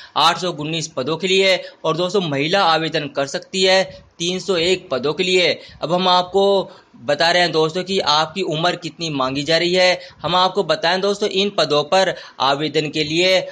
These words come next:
अभ्यर्थी की जो उम्र है दोस्तों, वह न्यूनतम होनी चाहिए अठारह साल और दोस्तों, अधिकतम होनी चाहिए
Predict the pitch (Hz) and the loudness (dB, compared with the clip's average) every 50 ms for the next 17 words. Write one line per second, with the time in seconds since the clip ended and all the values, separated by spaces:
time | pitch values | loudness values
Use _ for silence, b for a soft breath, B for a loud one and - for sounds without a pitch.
0 | B B - 123 127 127 135 156 160 165 175 180 - - 185 180 170 185 185 135 | B B -4 -4 -4 -2 -2 0 0 2 0 0 -2 -6 -8 -2 0 0 0 0
1 | 147 139 151 180 190 190 156 165 156 156 156 - 190 180 185 185 175 - 139 139 | -2 0 0 2 2 2 2 2 0 0 0 -2 -2 0 2 0 0 0 -2 -2
2 | 151 156 156 151 - 185 185 165 156 151 147 139 120 - 143 143 160 170 180 180 | -2 -4 -4 -2 -2 -2 0 0 -2 -2 -2 -2 -4 -2 -2 0 2 2 2 2
3 | - 139 - - 143 147 147 147 139 - - - 143 147 160 175 175 175 170 B | 2 0 -4 -2 -2 0 2 2 0 -2 -2 -2 0 2 4 4 2 0 -2 B
4 | B B B - 151 151 151 175 180 175 - 202 - - 143 143 147 185 185 - | B B B -4 -2 0 2 2 0 2 0 -2 0 0 -2 0 0 -2 -2 0
5 | - 208 196 190 175 175 170 160 147 - - 151 151 160 185 185 185 | 0 0 0 2 0 -2 -4 -4 -6 -6 -4 -4 0 2 4 4 4